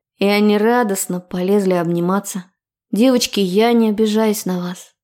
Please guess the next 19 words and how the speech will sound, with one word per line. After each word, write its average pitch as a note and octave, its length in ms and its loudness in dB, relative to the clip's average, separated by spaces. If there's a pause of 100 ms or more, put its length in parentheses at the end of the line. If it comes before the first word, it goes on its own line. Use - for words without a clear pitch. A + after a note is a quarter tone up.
Все A#3+ 220 0
хорошо. G#3+ 520 -8 (420)
Скоро A3 480 0
на G3 260 0
ваших A#3+ 360 -2
свадьбах G#3+ 640 -4
побываю. A3 560 0 (360)
И G#3 100 -4
кто E4 160 -2
его C4 200 4
знает, E3+ 500 -4 (200)
в - 60 -20
какой F#3 360 -2
роли». F#3 340 -2 (420)
Специально G3+ 760 -2
подчеркнула G3+ 720 -2
интригу, G#3+ 480 2 (360)
хитренько A#3+ 760 -2
усмехнувшись. G#3 880 -4